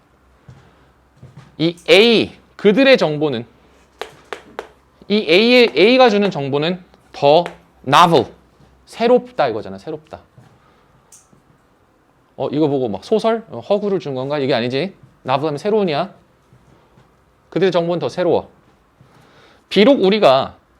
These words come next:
이 A의 사람들한테 less frequently, 좀 덜 빈번하게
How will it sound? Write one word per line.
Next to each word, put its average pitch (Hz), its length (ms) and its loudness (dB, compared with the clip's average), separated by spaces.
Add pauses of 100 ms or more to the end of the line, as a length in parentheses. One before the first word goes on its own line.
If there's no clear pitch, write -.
이 190 200 -2 (120)
A의 214 540 2
사람들한테 185 880 -2 (760)
less 220 300 2
frequently, 110 560 -4 (600)
좀 180 200 -2
덜 254 460 6
빈번하게 170 800 0